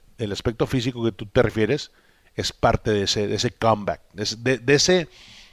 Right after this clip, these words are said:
A J que quiere dominar al centro del campo. Ya le, ya he visto que le ha puesto una recia a la mayoría de los esquineros,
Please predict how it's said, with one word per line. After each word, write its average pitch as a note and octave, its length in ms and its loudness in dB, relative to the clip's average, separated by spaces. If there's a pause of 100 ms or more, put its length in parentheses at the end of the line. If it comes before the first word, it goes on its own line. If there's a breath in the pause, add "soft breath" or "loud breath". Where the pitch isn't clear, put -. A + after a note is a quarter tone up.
(160 loud breath)
A C3+ 60 0
J D3 300 4
que D3 140 -2
quiere C3 280 4
dominar A2 640 0
al G#2+ 120 -2
centro A2 260 -2
del G#2+ 100 0
campo. F#2 440 -2
Ya C3 160 2
le, B3+ 240 0
ya E3 140 6
he B3 40 6
visto B3+ 240 2
que G#3+ 100 4
le F3 60 4
ha E3 60 2
puesto G#3+ 200 0
una G3+ 140 4
recia D#3+ 460 4
a C#3 200 2
la C#3+ 200 4
mayoría C3+ 520 6
de B3+ 60 4
los D#3 160 4
esquineros, A#2+ 440 2